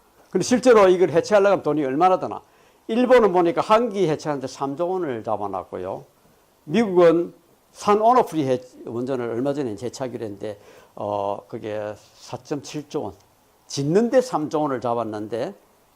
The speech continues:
해체하는데 사점칠 조 원. 일점오 배가 더 드는 걸로 되어 있습니다. 지-, 해체하는데. 독일은 열일곱 개 해체하는데 백 조 원을 잡았고요. 그중에 오십조 원을 독일은 모아놨습니다.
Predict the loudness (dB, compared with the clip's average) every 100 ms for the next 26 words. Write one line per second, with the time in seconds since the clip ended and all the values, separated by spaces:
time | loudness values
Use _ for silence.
0 | _ -10 -4 -4 -4 -10 -12 -12 -14 -12
1 | -14 _ _ _ -10 -10 -6 -6 -6 -6
2 | -8 -8 -8 -8 -8 -12 -14 -16 -18 -18
3 | -20 _ -20 -20 _ -14 -12 -10 -12 -12
4 | -18 _ 2 4 6 6 6 4 -2 _
5 | 0 2 4 2 2 0 -2 -4 -4 -4
6 | -4 -4 -2 -2 -2 -4 -6 -10 _ _
7 | -6 -6 -6 -8 -8 -12 _ _ _ -8
8 | -4 -4 -2 -2 -4 -8 -6 -4 -6 -8
9 | -10 -10 -10 -10 -12 -12 -10 -10 -10 -14
10 | -16 -20 -20 -20